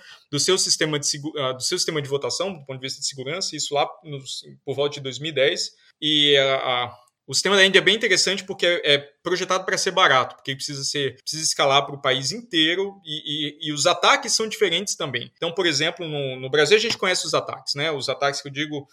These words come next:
as tentativas de fraude. Então, você tem mesários votando por, por eleitores faltosos, que antigamente acontecia com pessoas, os mesários simplesmente colocando cédulas preenchidas na urna antes da eleição começar.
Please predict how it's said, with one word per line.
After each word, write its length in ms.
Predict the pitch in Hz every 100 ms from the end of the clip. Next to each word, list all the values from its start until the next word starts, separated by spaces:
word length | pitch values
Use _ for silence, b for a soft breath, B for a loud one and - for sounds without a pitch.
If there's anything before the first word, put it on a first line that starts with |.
| -
as 320 | 139 135 139
tentativas 420 | 180 185 160 185
de 100 | 170
fraude. 420 | 160 123 117 - 131
Então, 160 | 147
você 140 | 151 160
tem 200 | 151 143
mesários 460 | 143 139 151 151
votando 340 | 139 147 143 139
por, 240 | 139 127
por 140 | 127 131
eleitores 400 | 135 131 135 123
faltosos, 600 | 135 120 208 220 208 165
que 80 | -
antigamente 460 | 151 156 143 139 143
acontecia 400 | 139 135 - 135
com 140 | 131
pessoas, 500 | 135 127 135 127 - b b
os 80 | 123
mesários 380 | 139 143 143
simplesmente 480 | - 185 165 156 147
colocando 460 | - 156 143 170 165
cédulas 400 | - 143 139 -
preenchidas 500 | 135 135 - 135 127
na 80 | 131
urna 280 | 135 135
antes 180 | 135 139
da 80 | 143
eleição 260 | 131 - 127
começar. 580 | - 120 - 175 185